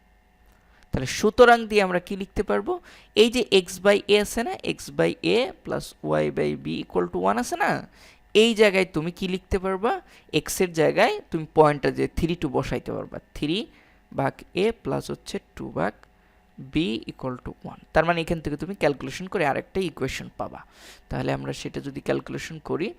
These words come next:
দেখো লসাগু হচ্ছে a b হবে, তারপর হচ্ছে কত হবে? টু, টু বি প্লাস হচ্ছে লসাগু a b হবে, তাহলে এখানে হবে হচ্ছে থ্রি বি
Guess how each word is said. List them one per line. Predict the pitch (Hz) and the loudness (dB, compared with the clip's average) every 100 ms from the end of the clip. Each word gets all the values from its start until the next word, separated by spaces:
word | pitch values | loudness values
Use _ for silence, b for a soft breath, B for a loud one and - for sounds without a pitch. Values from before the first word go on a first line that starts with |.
| B B B B 135 | B B B B -4
দেখো | 127 - 226 - _ _ _ _ _ _ _ _ - - - 147 | -2 -2 -6 -6 _ _ _ _ _ _ _ _ -14 -14 -8 -4
লসাগু | 143 160 160 165 | -2 -2 -2 -2
হচ্ছে | 165 - - - 160 | -4 -6 -8 -4 -2
a | 151 | 0
b | 160 147 | -2 -2
হবে, | 139 - 381 _ _ b b b b 113 | -2 -2 -4 _ _ b b b b -4
তারপর | 113 - 135 135 | -4 -4 -8 -8
হচ্ছে | - - 135 127 113 - | -10 -8 -6 -6 -8 -6
কত | 156 165 | -6 -4
হবে? | 147 - - - b b b _ _ - | -6 -8 -16 -18 b b b _ _ -6
টু, | 156 175 190 202 190 _ _ _ | -2 -2 -2 -4 -8 _ _ _
টু | - 165 | -4 -4
বি | 165 185 208 - | -2 -6 -6 -6
প্লাস | 139 135 - | -4 -4 -6
হচ্ছে | 135 - - 226 330 _ _ _ _ _ - 147 | -12 -12 -8 -8 -10 _ _ _ _ _ -6 -2
লসাগু | 139 165 160 - 175 | 0 -2 -4 -2 0
a | 165 | 0
b | 165 | -2
হবে, | 160 202 320 b b b | -2 -4 -6 b b b
তাহলে | - 135 | -2 -2
এখানে | 143 160 160 | -2 -6 -6
হবে | 147 156 | -6 -8
হচ্ছে | - 156 - | -8 -12 -12
থ্রি | - 156 170 | -4 -4 -2
বি | 175 214 | -4 -6